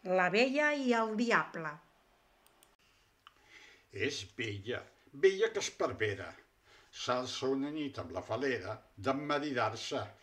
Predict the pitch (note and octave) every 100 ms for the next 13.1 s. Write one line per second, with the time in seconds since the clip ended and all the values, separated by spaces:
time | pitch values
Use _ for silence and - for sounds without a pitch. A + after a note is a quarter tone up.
0 | - - E3+ D3+ F3+ A#2 B2+ G#2 - _
1 | - - - - A2 - G#2+ G#2+ A2 -
2 | C3 A2+ A2+ G#2+ B2 C3+ - C3 B2 G2
3 | A#2+ A#2 A#2+ C#3+ - D3+ D3 - D3+ D3
4 | D3+ - - - F2 F#2+ F#2 - G2+ -
5 | - G#2+ G2 - _ _ _ _ - -
6 | - G2+ G#2 F2+ D3 - C3+ B2+ A2+ B2+
7 | D3+ - B2+ A#2 - A2+ - A2 G#2 G#2
8 | F#2+ F2 - - - G#2+ A2 C#3 C#3 A2
9 | - B2+ D#3 A#2+ G2+ - - F3+ B2 A#3
10 | A3 F3+ A#2+ G#2+ G3 C#3+ G2+ - - C#3
11 | G#3 F#3+ - D#3+ F3 D3 - E3+ C#3+ G#2
12 | G#2 - G#2 - G#2+ G2 F#2+ - C3+ D#3
13 | D3+